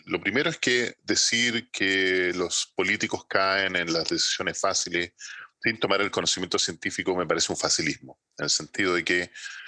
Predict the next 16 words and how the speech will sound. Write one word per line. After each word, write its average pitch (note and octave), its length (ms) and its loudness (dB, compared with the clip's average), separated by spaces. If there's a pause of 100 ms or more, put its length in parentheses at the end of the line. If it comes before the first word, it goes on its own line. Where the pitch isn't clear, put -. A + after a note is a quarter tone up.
(440)
y, F2 320 0
y E2 40 2
Ana E2 120 2
María F2 240 2
bien F2 140 2
lo E2+ 80 2
sabe, E2 380 2
el E2 140 -2
conocimiento F2 520 -2
científico E2 420 -6
es - 100 -12
terriblemente D#2+ 720 0
hermético, C#2+ 600 -4
es E2+ 120 -2
muy E2+ 280 0
difícil. - 480 -2